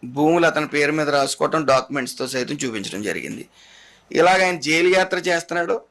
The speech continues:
ఖైదీల్లో భరోసా ఇచ్చాడు, "తప్పు చేసినా నేను ఉన్నాను." ఆ, దాంతో, ఏ, ఖైదీల్లో ఒక మంచి ఊపు వచ్చింది. ఖై-, ఖైదీలో ఒక ఫ్యామిలీస్లో కూడా ఒక మంచి భరోసా ఇచ్చాడు ఆయన. కాబట్టి ఆయనకు మంచి ఊపు ఉంది. అలాగే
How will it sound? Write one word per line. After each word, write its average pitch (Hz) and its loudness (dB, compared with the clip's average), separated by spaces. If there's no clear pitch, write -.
ఖైదీల్లో 160 2
భరోసా 147 2
ఇచ్చాడు, 127 0
"తప్పు 135 0
చేసినా 165 2
నేను 160 0
ఉన్నాను." 131 -2
ఆ, 160 4
దాంతో, 175 2
ఏ, 127 -2
ఖైదీల్లో 180 2
ఒక 151 2
మంచి 123 -10
ఊపు 131 -8
వచ్చింది. 143 -8
ఖై-, 120 0
ఖైదీలో 131 2
ఒక 147 -4
ఫ్యామిలీస్లో 139 0
కూడా 165 2
ఒక 131 -4
మంచి 131 0
భరోసా 131 2
ఇచ్చాడు 143 0
ఆయన. 85 -4
కాబట్టి 147 2
ఆయనకు 135 -4
మంచి 135 -2
ఊపు 151 0
ఉంది. 180 4
అలాగే 156 4